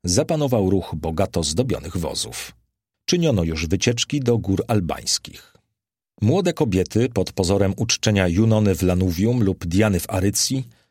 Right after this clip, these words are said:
wymykały się z domów, aby za miastem szukać wrażeń, towarzystwa, spotkań i rozkoszy. Tu Winicjusz wśród wspaniałych rydwanów spostrzegł pewnego dnia przepyszną, poprzedzaną przez dwa molosy, karukkę petroniuszowej Chryzotemis,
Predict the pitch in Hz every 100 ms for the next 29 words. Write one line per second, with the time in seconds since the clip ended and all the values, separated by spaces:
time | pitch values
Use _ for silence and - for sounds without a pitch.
0 | _ 90 151 175 175 123 85 87 76 92
1 | 98 120 117 - 107 95 90 110 107 95
2 | - 80 - 82 78 82 98 104 110 123
3 | 131 120 85 78 92 - - 87 - -
4 | - - 71 71 - 120 143 - - -
5 | - - _ _ _ - 208 165 98 -
6 | 131 127 - - 98 - - 92 104 151
7 | 135 110 92 82 76 65 101 - - -
8 | - 180 - - 151 123 113 87 104 101
9 | 85 90 82 - - 87 - - 87 92
10 | 95 - 107 95 92 143 135 - 87 76
11 | 82 123 90 87 87 107 98 - _ _
12 | - 101 131 - - 120 113 - 92 90
13 | - 95 95 87 98 92 - 78 65 57
14 | - -